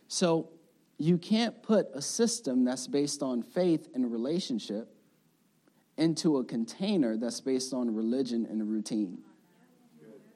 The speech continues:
You can't put a system that's based on grace and forgiveness and relationship into a system that's based on separation and a requirement in order to get close to me.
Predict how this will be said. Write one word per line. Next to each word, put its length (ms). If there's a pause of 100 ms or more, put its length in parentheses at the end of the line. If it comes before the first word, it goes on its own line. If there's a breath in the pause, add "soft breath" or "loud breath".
(1300)
You 160
can't 360
put 160
a 80
system 580
that's 220
based 380
on 380
grace 500
and 180
forgiveness 800
and 180
relationship 840 (600 soft breath)
into 320
a 60
system 520
that's 220
based 340
on 200
separation 1000 (100)
and 140
a 20
requirement 800
in 140
order 280
to 140
get 220
close 360
to 120
me. 340